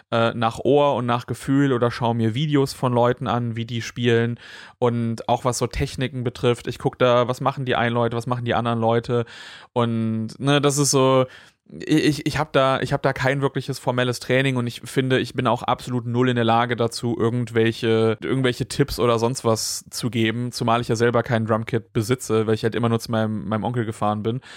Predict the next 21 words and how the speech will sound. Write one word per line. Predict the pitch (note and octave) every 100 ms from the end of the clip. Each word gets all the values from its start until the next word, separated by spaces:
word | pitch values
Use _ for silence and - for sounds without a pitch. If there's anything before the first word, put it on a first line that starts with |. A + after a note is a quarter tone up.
| - - -
und | - A#2
auch | A2 A#2+
nur | A#2+
hier | A2+ A#2+
und | A#2+ A2+
da | A2
mal | A2+ A#2 A2
bei | G#2+ A2
Freunden | - A#2 A#2 A2
irgendwie, | G#2+ A2+ A2 A2+
die | A2
so | A2
ein |
E-Drum-Kit | A2 A2+ A#2 A2 - -
hatten, | A2+ A#2 A2
hab | A2
ich |
das | A2 A2+
da | A2
mal | A2
ausprobiert. | F#2+ A#2+ - B2 A#2 A#2